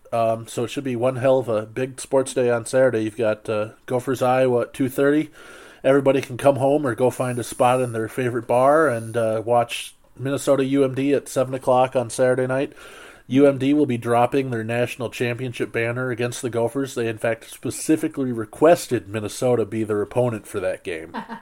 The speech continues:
<laughs> Take that for whatever it's worth. Um, but, and then Sunday, they have the return game of the home and home back down to Mariucci, so the Gophers will open their home season Sunday against the Bulldogs. So, yeah, it should be a, uh, crazy busy weekend of hockey, and, uh,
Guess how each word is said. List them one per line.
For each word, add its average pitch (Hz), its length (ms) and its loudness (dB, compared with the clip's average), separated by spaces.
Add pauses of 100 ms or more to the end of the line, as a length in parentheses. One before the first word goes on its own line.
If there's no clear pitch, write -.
(100)
<laughs> - 340 -20
Take 113 240 -2
that 107 200 0
for 113 100 -6
whatever 104 300 -2
it's - 160 -12
worth. 92 400 -6 (920)
Um, 107 460 2 (240)
but, 110 460 2 (360)
and 117 160 -2
then 113 280 -2
Sunday, 123 720 2
they 117 120 0
have 110 120 0
the 113 60 -6
return 117 360 -4
game 107 260 -2
of 104 100 -10
the 107 80 -4
home 110 180 -4
and 107 80 -10
home 107 180 -6
back 101 220 -2
down 104 160 -4
to 101 40 -12
Mariucci, 104 520 -6
so 110 100 -10
the 98 100 -12
Gophers 101 340 -6
will 101 80 -4
open 95 200 -8
their 98 120 -10
home 104 180 -8
season 98 340 -12
Sunday 95 400 -8
against 90 240 -12
the 104 60 -10
Bulldogs. 90 580 -8 (520)
So, - 140 4
yeah, 214 200 12
it 151 140 4
should 175 160 -6
be 147 200 4
a, 131 320 2
uh, 120 40 -2
crazy 156 400 4
busy 139 360 0
weekend 131 440 0
of 117 80 -4
hockey, 131 460 0
and, 110 320 -4
uh, 110 280 0